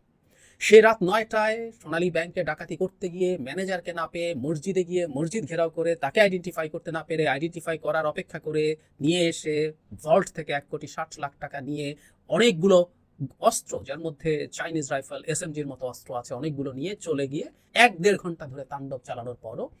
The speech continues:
তাদের টিকি ছোঁয়া যায় নাই। এই যোগাযোগের যুগে কোনো রকম বাধার মুখে তারা পড়েনি, পুলিশ একটা গুলিও ছোঁড়েনি। এই ঘটনার পর কথা ছিল চারদিকে নিরাপত্তা বাড়ানো হবে, কিন্তু ষোলো ঘন্টার মধ্যে দুপুর এগারোটায় থানচি উপজেলায়, যেটার ঠিক পাশেই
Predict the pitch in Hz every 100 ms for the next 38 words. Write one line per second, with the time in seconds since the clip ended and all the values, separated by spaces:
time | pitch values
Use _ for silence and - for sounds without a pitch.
0 | _ _ - 156 - 214 208 - - 98
1 | - - _ _ _ _ _ _ 165 165
2 | 127 113 110 113 104 135 220 - 302 349
3 | 311 233 143 131 127 107 - 120 127 202
4 | 254 254 165 135 - - 104 113 107 -
5 | 87 - - _ _ _ _ _ _ -
6 | 269 269 294 285 269 247 240 226 226 196
7 | 190 170 170 180 185 - - - 226 185
8 | 156 170 571 262 196 165 123 107 117 165
9 | 202 165 165 107 - - _ _ - 185
10 | - - - 117 151 - - 104 156 165
11 | - _ _ _ - - 330 - _ _
12 | _ - 208 - 208 160